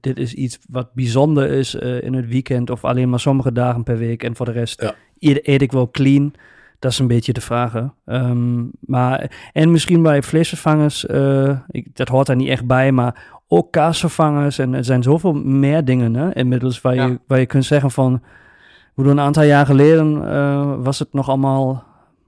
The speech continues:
Speaker 1: semi qua smaak." Dat wordt steeds beter allemaal, hè. Dat is echt, eh,
Speaker 2: Absoluut.
Speaker 3: Zeker,
Speaker 1: bizar.
Speaker 3: ja.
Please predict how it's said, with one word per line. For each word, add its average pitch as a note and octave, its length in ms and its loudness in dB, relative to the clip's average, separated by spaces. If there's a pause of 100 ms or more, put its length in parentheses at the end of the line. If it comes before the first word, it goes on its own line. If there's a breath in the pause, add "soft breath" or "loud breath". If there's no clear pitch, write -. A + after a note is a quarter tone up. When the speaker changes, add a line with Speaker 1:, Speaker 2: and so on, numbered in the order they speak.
(320)
Speaker 1:
semi E3+ 760 2 (160)
qua E3+ 200 2
smaak." D3+ 420 -2
Dat B2+ 100 0
wordt A#2+ 160 0
steeds C3 240 -2
beter C#3+ 260 0
allemaal, G#2 420 -6
hè. - 60 -6
Dat - 220 -14
is - 100 -18
echt, - 240 -8
eh, B2+ 100 0
Speaker 2:
Absoluut. B2 380 -4 (100)
Speaker 3:
Zeker, B2 400 -12
Speaker 1:
bizar. B2+ 180 -2
Speaker 3:
ja. A2+ 200 -8